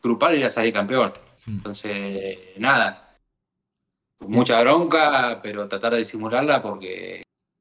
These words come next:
Speaker 1: no quería afectar en nada al equipo. Eh, y me acuerdo, bueno, cuando llegué al estadio, todo, que estaba convencido que,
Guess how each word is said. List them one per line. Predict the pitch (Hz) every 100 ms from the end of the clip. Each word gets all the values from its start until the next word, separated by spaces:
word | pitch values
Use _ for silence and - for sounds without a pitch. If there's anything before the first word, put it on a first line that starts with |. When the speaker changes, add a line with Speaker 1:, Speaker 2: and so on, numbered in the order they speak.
| -
Speaker 1:
no | 107
quería | 104 107
afectar | 107 101 113 110
en |
nada | 107 117
al | 107
equipo. | 98 123 98 95 - _ _ _ _ _
Eh, | - 92 92 87 _ _ - - _ _ _ _ _ _ _
y | 107
me | 101
acuerdo, | 98 117 117 113
bueno, | 135 107
cuando | 98 98
llegué | 107
al | 110
estadio, | 104 131 127 120 110
todo, | 107 120 123 120 117 107
que | 101 98 90 90 92
estaba | 90 104 104
convencido | 101 98 98 - 107 98
que, | 92 87 85 82 82